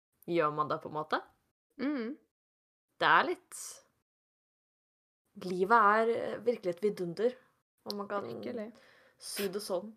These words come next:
Speaker 1: Ehm, men nei, jeg synes det var et, eh, et fint innlegg å avslutte med.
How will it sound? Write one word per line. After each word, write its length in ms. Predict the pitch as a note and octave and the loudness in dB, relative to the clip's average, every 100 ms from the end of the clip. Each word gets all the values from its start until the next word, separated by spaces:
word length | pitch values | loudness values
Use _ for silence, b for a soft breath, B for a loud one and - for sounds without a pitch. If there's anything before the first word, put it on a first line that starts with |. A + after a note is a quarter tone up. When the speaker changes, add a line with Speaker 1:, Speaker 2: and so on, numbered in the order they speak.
| _ _ - | _ _ 0
Speaker 1:
Ehm, 840 | G#3 G#3 G#3 G#3 G3+ G3+ G#3 A#3+ - _ _ _ _ _ | 2 6 6 6 2 -2 -4 -8 -12 _ _ _ _ _
men 180 | - A3 | -4 2
nei, 160 | B3 E4 | 4 4
jeg 80 | D4 | 2
synes 240 | C#4 B3 | -2 -2
det 120 | - A3 | 0 2
var 180 | G#3+ | 2
et, 300 | G#3+ A3 - | 2 -2 -6
eh, 200 | A3 A3+ A3+ B B - | -2 -2 -4 B B -10
et 80 | A3 | -8
fint 340 | - G#3+ A3 | -2 -2 -2
innlegg 260 | A3+ F3 F3 | -2 0 2
å 140 | E3+ D3+ | 2 2
avslutte 320 | - F3 F#3 | -4 -10 -6
med. 140 | B3+ | -6